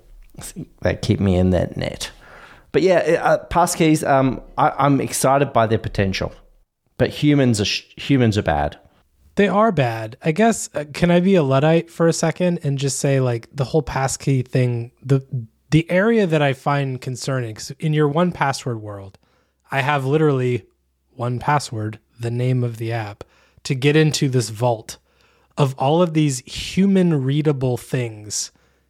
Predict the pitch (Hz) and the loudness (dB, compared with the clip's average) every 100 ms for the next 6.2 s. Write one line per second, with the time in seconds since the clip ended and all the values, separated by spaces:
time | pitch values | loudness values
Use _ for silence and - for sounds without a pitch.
0 | _ _ 151 139 139 143 151 - 165 147 | _ _ 0 0 0 -2 -4 -4 -2 0
1 | 139 131 139 - 135 127 - 127 - 123 | 0 -2 -8 -2 -2 -2 -6 -8 -4 -4
2 | 117 113 113 117 113 123 110 110 _ _ | -4 -6 -8 -10 -10 -10 -12 -16 _ _
3 | _ _ _ _ _ _ _ _ _ - | _ _ _ _ _ _ _ _ _ -12
4 | - 165 175 - 180 170 143 143 127 - | -2 0 0 0 2 2 2 0 0 0
5 | 156 - 135 113 - 240 247 - 131 123 | -2 0 -2 -2 0 0 0 -4 -4 -2
6 | 117 | -4